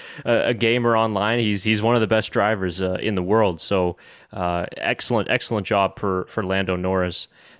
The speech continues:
Speaker 2: Now, you guys have anything else from, uh, the Portuguese Grand Prix before we kind of, uh, wrap up with just our final topic?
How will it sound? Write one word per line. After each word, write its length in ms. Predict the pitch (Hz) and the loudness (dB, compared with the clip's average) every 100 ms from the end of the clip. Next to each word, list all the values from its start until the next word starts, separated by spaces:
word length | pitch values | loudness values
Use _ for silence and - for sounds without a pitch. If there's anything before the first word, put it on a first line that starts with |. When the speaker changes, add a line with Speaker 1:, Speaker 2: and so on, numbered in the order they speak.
| 127 | -2
Speaker 2:
Now, 340 | 131 123 120 | 2 4 2
you 160 | 123 131 | 0 2
guys 180 | 175 | 2
have 100 | 180 | 2
anything 260 | 170 175 165 | 2 2 2
else 200 | 175 185 | 2 0
from, 320 | - 160 156 | 0 0 2
uh, 160 | 156 151 | 2 2
the 80 | 143 | 2
Portuguese 460 | 165 147 151 127 | 0 0 0 0
Grand 200 | 143 139 | 2 0
Prix 160 | - 147 | 2 -2
before 280 | 147 135 131 | 0 0 2
we 240 | 131 127 | 2 0
kind 180 | 123 127 | 0 -2
of, 120 | 117 | 2
uh, 200 | 123 117 | 2 2
wrap 280 | 117 117 120 | 2 0 2
up 180 | 131 - | -2 0
with 80 | 110 | -4
just 220 | 117 117 | -2 -2
our 80 | 110 | 0
final 340 | 117 117 117 | 0 0 0
topic? 400 | - 120 143 - | 0 0 0 -8